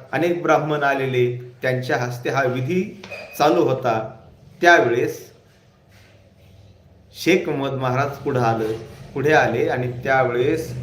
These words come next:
ब्राह्मणांनी सांगितलं की हा मुस्लिम आहे, हा यवन आहे,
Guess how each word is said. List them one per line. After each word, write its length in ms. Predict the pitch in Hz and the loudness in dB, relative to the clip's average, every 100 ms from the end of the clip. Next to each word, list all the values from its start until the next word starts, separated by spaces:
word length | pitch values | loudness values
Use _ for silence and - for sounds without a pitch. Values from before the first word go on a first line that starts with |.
| - - - | -12 -14 -10
ब्राह्मणांनी 720 | 104 123 120 139 160 170 185 185 | 0 0 0 -2 0 0 0 0
सांगितलं 680 | 143 143 139 127 151 196 214 - - - - - - - - - | 0 -2 -4 0 2 4 0 -8 -14 -16 -16 -14 -14 -16 -20 -16
की 440 | - 180 226 233 226 - - | -4 0 0 -2 -8 -18 -20
हा 300 | - 143 135 - - - - | 0 2 4 0 -10 -20 -12
मुस्लिम 480 | 120 131 - 185 160 | -6 -6 0 2 2
आहे, 260 | 120 117 165 | 0 -2 -4
हा 200 | - 147 | 0 0
यवन 440 | 117 123 180 170 | 2 2 4 2
आहे, 260 | 123 117 | 0 -2